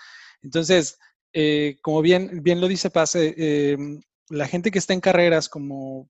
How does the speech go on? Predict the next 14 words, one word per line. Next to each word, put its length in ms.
eh, 260
temas 260
de 80
publicidad, 640
de 100
comunicación, 1000
eh, 360
creo 180
que 520
es, 420
eh, 340
ahora 300
es 180
una, 280